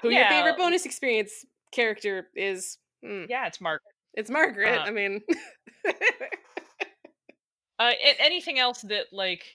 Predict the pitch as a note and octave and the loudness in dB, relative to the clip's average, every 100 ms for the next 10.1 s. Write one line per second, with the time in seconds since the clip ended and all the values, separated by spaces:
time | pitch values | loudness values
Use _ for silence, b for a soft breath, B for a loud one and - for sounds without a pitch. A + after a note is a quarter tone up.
0 | _ G#3 G3+ G3+ F#3 - F3 E3 - D3+ | _ -12 -8 -8 -8 -6 -4 -4 -4 -4
1 | D3+ - _ _ _ _ _ F#3 F#3 F#3 | -4 -8 _ _ _ _ _ -16 -8 -6
2 | - - C#4 B3+ G3 G3 F3+ _ _ F3 | -6 0 2 2 0 -6 -14 _ _ -18
3 | F3+ - F3 D#3 D#3 - - - _ _ | -18 -12 -12 -12 -14 -14 -16 -16 _ _
4 | _ _ _ _ C#4 E4 - F#4+ C#4 C4+ | _ _ _ _ -4 -4 0 2 2 0
5 | G#3 - F#3+ E3 - F3+ D#3+ F3+ F3+ E3+ | -4 -6 -10 -10 -14 -12 -4 -4 -4 -6
6 | E3+ D#3+ D3+ - D3+ D3 - D3+ - D#3 | -6 -6 -10 -10 -10 -12 -16 -16 -14 -16
7 | D3 D3 C#3+ D3 _ _ - D#3 D3 C#3+ | -12 -12 -12 -16 _ _ -16 -16 -16 -20
8 | C#3+ _ _ _ _ _ _ C#3+ C3+ C3+ | _ _ _ _ _ _ _ -16 -12 -12
9 | - _ _ _ _ _ _ _ - D#3 | -12 _ _ _ _ _ _ _ -16 -14